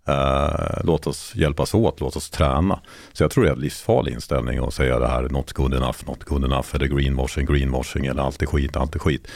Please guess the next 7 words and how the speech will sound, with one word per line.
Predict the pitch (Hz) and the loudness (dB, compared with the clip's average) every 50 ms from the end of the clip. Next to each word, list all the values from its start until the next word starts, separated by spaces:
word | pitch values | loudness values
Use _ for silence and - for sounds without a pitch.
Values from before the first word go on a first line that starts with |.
| - - - - - - - | -18 -18 -20 -20 -8 -2 2
Eh, | 76 73 76 73 73 73 | 2 4 6 6 4 4
men | - 104 123 113 80 - - | 4 4 4 2 2 -2 -4
tillbaks | - 113 107 117 101 85 - - | -2 0 4 4 4 2 0 0
till, | - 92 82 80 | 2 2 2 2
eh, | - - - - - - - - - - - - - 82 - - - | 0 -4 -6 -8 -8 -8 -8 -8 -8 -8 -8 -8 -8 -6 -4 0 4
huvudfrågan | 95 90 90 90 - - - - 107 104 95 98 - - - - - - 107 101 90 80 71 65 65 | 4 6 6 4 2 0 -6 -4 -4 -4 -4 -4 -4 -6 -8 -2 2 2 4 4 4 4 4 2 2
är, | 65 65 64 | 0 0 -2